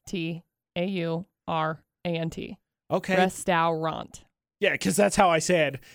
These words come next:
Speaker 2: "Hey, do you guys wanna go to a restaurant?"
Speaker 1: Well, that's how, that's how I remember it. <laughs> Restaurant.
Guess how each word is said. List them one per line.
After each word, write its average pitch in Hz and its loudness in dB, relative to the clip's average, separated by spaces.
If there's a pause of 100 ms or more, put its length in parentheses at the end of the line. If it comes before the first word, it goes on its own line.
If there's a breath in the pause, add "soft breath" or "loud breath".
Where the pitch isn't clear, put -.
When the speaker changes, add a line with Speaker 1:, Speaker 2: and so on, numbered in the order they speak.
Speaker 2:
"Hey, 190 6
do 220 2
you 220 8
guys 214 4
wanna 226 4
go 220 6
to 214 6
a 196 6
restaurant?" 214 6 (400 loud breath)
Speaker 1:
Well, 214 -6
that's 226 -8
how, 262 -6 (120)
that's 220 -8
how 226 -6 (120)
I 180 -2
remember 226 4
it. 381 2 (300)
<laughs> - -4 (600)
Restaurant. 208 -4